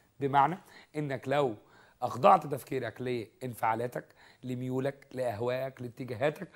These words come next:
هيبقى قرارك خطأ. دايما خليك موضوعي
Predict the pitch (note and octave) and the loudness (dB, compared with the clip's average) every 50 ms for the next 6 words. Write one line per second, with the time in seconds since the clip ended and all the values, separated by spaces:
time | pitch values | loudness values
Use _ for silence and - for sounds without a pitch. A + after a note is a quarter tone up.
0 | - - - - C#3+ D#3 C#3 B2 - - A#2 A#2 A2 G#2 F#2 - - - - - | -20 -6 -2 0 0 0 0 -2 -2 0 0 2 2 0 0 -4 -8 -12 -14 -14
1 | - - - - - - - - - _ B2 D3+ G3 G#3+ G3 F3+ D3+ B2 - C3 | -16 -18 -20 -20 -20 -20 -20 -20 -18 _ 2 4 4 4 4 2 -2 -2 -4 -4
2 | C3+ D#3 E3+ - C#3+ B2 A#2+ A#2+ B2 A#2 D#3+ E3 D3+ A#2+ G#2 G#2 G2+ | -4 -4 -6 -8 -8 -6 -6 -4 -2 0 2 2 2 2 0 -4 -8